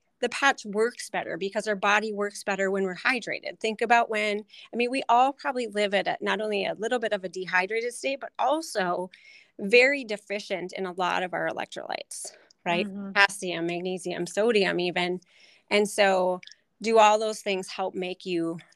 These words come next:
Speaker 1: a better balanced person? Absolutely. Um, I really do think that, but I, I started, um, uh,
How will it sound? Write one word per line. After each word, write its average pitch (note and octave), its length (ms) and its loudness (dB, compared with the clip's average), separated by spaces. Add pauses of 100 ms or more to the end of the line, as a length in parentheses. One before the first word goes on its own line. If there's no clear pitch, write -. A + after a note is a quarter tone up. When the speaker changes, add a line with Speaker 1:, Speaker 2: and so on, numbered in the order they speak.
(180)
Speaker 1:
a F#3+ 160 4
better F3 340 2
balanced E3+ 560 -2
person? A3 640 -4 (480)
Absolutely. - 800 -4 (440)
Um, E3+ 460 -2 (320)
I F#3 80 -2
really F3 320 2
do F3+ 180 0
think F3 460 0 (580)
that, E3+ 380 8
but G3 480 -2 (480)
I, F3 420 2 (140)
I G3 80 -8
started, G3 800 -4
um, F3 420 -10 (1300)
uh, F3+ 160 -6